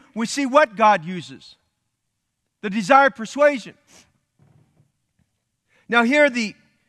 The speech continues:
Corinthians, Paul tells the Corinthians his motive for coming to them. And you gotta ask yourself the question, "What's my motive in ministry?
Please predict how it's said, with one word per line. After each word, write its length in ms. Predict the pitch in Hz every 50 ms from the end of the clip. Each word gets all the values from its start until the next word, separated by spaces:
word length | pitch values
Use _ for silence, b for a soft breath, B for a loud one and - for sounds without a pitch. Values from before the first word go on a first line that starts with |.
| _ _ _
Corinthians, 760 | - 233 277 294 302 - - 262 240 226 220 214 - - - _ _ _ _ _ _ _ _ _ _ _ _ _ _ _ _ _ _ -
Paul 220 | - 262 269 262
tells 280 | - 269 277 269 220 -
the 80 | 226
Corinthians 460 | - - 247 277 277 - 254 233 160
his 120 | 208 220 170
motive 420 | 196 233 269 285 277 247 226 180
for 120 | - - 214
coming 320 | - 269 311 320 302 254
to 120 | - 226 208
them. 200 | 180 156 - _ _ _ _ _ _ _ _ _ _ _ _ _ _ _ _ _ _ _ _ _ _ _ _ _ _ _ _ _ _ _ _ _ _ _ _ _ _
And 100 | - 240
you 80 | 302 381
gotta 160 | 349 320 285
ask 160 | 277 269 -
yourself 260 | - 240 - 269 247 208
the 60 | 220
question, 380 | - 262 285 269 - 202 185
"What's 240 | 180 277 330 - -
my 160 | 302 359 359
motive 400 | 349 311 302 277 285 294 294 247
in 80 | 294 277
ministry? 540 | 294 339 320 311 269 - - 208 175 -